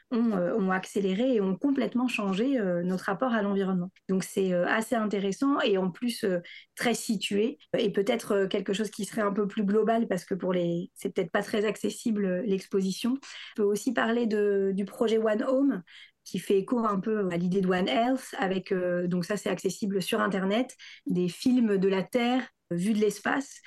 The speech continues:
avec cette idée de pouvoir, euh, regarder, euh, la Terre. Donc il y a aussi de la musique, euh, pas, enfin, parfois c'est des paroles par-dessus, de la musique par-dessus, mais c'est vrai que, euh,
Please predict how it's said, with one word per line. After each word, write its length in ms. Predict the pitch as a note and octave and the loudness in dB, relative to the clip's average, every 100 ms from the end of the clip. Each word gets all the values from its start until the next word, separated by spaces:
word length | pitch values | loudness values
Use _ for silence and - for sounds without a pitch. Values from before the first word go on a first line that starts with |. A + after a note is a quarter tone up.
| - _ | -20 _
avec 180 | - G3 | 0 0
cette 220 | G3+ G3 | 2 0
idée 180 | G3 G#3 | 2 2
de 120 | G#3+ | 2
pouvoir, 500 | G3+ G#3+ G3 A3 B3+ | 0 0 2 2 2
euh, 300 | G3+ F#3+ F3+ | 2 2 0
regarder, 600 | F3+ A3 A3 G3+ G3+ A3+ | 2 2 2 2 2 2
euh, 100 | A3+ | 2
la 120 | G3 F#3+ | 2 0
Terre. 240 | B3 C4 | 0 2
Donc 200 | G#3+ F#3+ | 0 0
il 40 | |
y 20 | F#3+ | -2
a 40 | |
aussi 180 | F#3+ G#3 | -2 0
de 60 | |
la 80 | G#3 | 2
musique, 560 | G#3 A3 A3 C4+ - A3 | 2 2 2 0 0 0
euh, 220 | G3 F#3+ | 0 0
pas, 200 | F3 G3 | 0 -2
enfin, 240 | F#3 F#3+ | 0 -2
parfois 320 | F3+ G3 - G3+ | 0 0 0 0
c'est 140 | G#3 | 2
des 100 | G3+ | 2
paroles 320 | G#3+ G3 G3 | 2 2 2
par-dessus, 640 | G3+ F#3+ F#3+ - A3+ A3+ C4 - - - | 2 0 0 -2 0 2 0 -4 -20 -2
de 60 | G3+ | 2
la 120 | G3 | 2
musique 320 | F#3+ G3+ G#3+ | 2 0 -2
par-dessus, 480 | - F#3+ F#3 F3+ C4 | -2 -2 -2 0 0
mais 100 | B3 | 0
c'est 140 | F#3+ F#3+ | 0 -2
vrai 220 | F#3+ A3+ | 0 -2
que, 140 | - | 0
euh, 260 | G3+ G#3 | 0 2